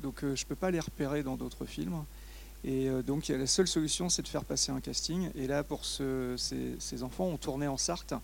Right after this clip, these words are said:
Donc, j'avais un critère géographique, je voulais des enfants sartois. Alors, dans mon calcul, c'était qu'ils soient chez eux tous les soirs,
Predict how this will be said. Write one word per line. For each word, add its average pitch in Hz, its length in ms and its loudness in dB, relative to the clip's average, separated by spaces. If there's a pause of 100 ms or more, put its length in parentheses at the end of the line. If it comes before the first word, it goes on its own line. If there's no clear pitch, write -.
(400)
Donc, 127 120 -6
j'avais 147 180 4
un 151 100 4
critère 151 440 2
géographique, 131 500 0
je 147 80 -4
voulais 135 180 0
des 135 220 0
enfants 147 260 0
sartois. - 380 -4 (1040)
Alors, 135 220 -6 (480)
dans 151 100 -2
mon 151 140 -2
calcul, 160 500 0
c'était 151 560 2 (120)
qu'ils - 160 -4
soient 147 180 2
chez 139 260 0
eux 147 80 2
tous - 140 -2
les 175 100 4
soirs, 143 460 0